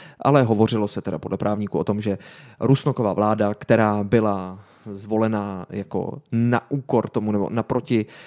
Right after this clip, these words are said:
eh, většině, která v parlamentu by se složila, tak prostě tady byla menšinová úřednická vláda. To byl tenkrát krok prezidenta a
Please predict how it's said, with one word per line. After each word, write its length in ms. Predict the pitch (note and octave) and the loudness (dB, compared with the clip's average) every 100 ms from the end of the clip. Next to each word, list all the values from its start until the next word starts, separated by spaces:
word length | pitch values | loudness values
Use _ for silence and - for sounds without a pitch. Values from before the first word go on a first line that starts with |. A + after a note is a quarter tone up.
| - | -8
eh, 120 | G2+ | -4
většině, 460 | G2+ B2 - D3 G#2 | 2 2 2 0 -2
která 260 | - G#2+ | -2 -2
v 60 | G#2 | 0
parlamentu 480 | A2+ A2 A2 G#2+ A2+ | 0 2 0 0 0
by 120 | G#2+ | -2
se 220 | A2+ B2 | -2 -4
složila, 560 | G#2+ - G#2+ G#2+ G2+ F#2 - - | -6 -2 -2 0 -2 -4 -10 -12
tak 140 | - | -12
prostě 260 | - G#2 A#2 | -8 -6 -4
tady 160 | G#2+ | -2
byla 160 | G#2+ G#2+ | 0 0
menšinová 760 | A2+ B2+ B2 C#3 A#2 G#2+ G2+ - | 2 0 0 0 2 0 -4 -6
úřednická 600 | A#2+ B2 A2 G#2 - G#2+ | -4 -4 -4 -8 -8 -6
vláda. 400 | G#2 G#2 G#2 - - - - - _ _ - - | -6 -6 -8 -10 -16 -20 -20 -20 _ _ -20 -6
To 100 | A#2+ | 0
byl 140 | D3 | 2
tenkrát 420 | E3 E3+ F3+ F3+ - | 2 0 2 0 4
krok 240 | F#3 - | 2 4
prezidenta 800 | D#3+ C3 B2 A2 G#2 G2+ G2+ A2 D3+ D3 _ _ _ - | 2 4 4 2 0 -2 -4 -6 -10 -16 _ _ _ -6
a 540 | A2 G#2+ G#2 G2+ G2+ | -2 0 -2 -4 -8